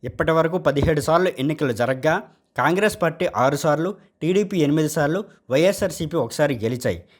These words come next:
టీడీపీ ఆవిర్భావం నుండి పెనుగొండ తెలుగుదేశం పార్టీకి కంచుకోవటాన్ని చెప్పాలి. మధ్యలో ఒకసారి కాంగ్రెస్ పార్టీ నుండి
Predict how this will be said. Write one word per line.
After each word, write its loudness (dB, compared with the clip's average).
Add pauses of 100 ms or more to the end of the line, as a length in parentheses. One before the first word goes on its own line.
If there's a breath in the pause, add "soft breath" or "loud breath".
(160 soft breath)
టీడీపీ 2
ఆవిర్భావం 2
నుండి 0
పెనుగొండ 0
తెలుగుదేశం -2
పార్టీకి -4
కంచుకోవటాన్ని 0
చెప్పాలి. -2 (420)
మధ్యలో 4
ఒకసారి -2
కాంగ్రెస్ -2
పార్టీ -2
నుండి -2